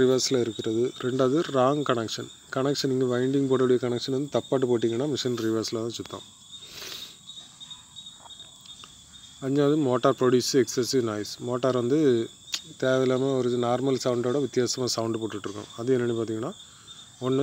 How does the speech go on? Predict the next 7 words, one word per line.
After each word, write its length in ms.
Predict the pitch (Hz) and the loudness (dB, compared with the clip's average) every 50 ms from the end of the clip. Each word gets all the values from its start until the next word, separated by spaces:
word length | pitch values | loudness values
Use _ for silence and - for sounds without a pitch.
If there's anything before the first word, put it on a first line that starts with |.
| 165 - - | 0 -2 -2
single 260 | - 131 131 139 123 - | 0 0 2 0 0 0
facing. 340 | 120 107 - - 107 104 - - - - - - - - - - - 123 | 0 -2 -2 -4 -6 -10 -12 -16 -20 -20 -20 -20 -20 -20 -20 -16 -12 -8
Okay, 160 | 117 117 107 104 101 - - - - - - - - - | -4 -4 -4 -4 -4 -8 -10 -12 -14 -14 -16 -12 -8 -4
Single 260 | 143 147 160 185 170 - | -2 2 2 2 4 4
facing 360 | 147 143 - - 147 139 131 | 4 4 4 4 4 4 4
அப்படின்னா 320 | 120 113 117 113 110 135 185 - - - - - - - - - - - - - - - - - - - - - - - - - - - - - - - - - - - - 170 170 170 156 147 | 4 4 4 4 4 2 -2 -4 -8 -14 -16 -16 -14 -14 -14 -18 -20 -20 -20 -20 -20 -20 -20 -20 -20 -20 -20 -20 -20 -20 -20 -20 -20 -20 -20 -20 -20 -20 -20 -20 -20 -20 -20 -12 -4 0 2 4
ஏதாவது 240 | 135 147 151 151 | 6 6 6 6